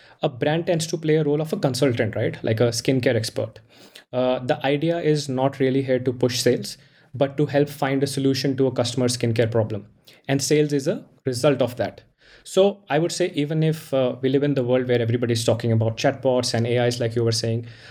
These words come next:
so I would say that even if we are using A Is, right, in a chat platform, uh,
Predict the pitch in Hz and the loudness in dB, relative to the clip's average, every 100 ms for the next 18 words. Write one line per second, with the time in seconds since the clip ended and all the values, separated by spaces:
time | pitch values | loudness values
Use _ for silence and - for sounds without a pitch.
0 | - 156 143 165 160 180 170 170 - 156 | -10 -2 0 0 0 2 0 0 -2 0
1 | 175 165 - 165 147 131 123 131 131 123 | 0 0 0 2 2 0 0 0 0 0
2 | 131 113 101 - 107 120 - 120 113 120 | 2 0 -2 -4 0 0 0 -2 0 0
3 | 113 117 110 - 104 - _ - 107 104 | 0 0 -2 -2 -4 -6 _ -4 0 0
4 | 104 | -4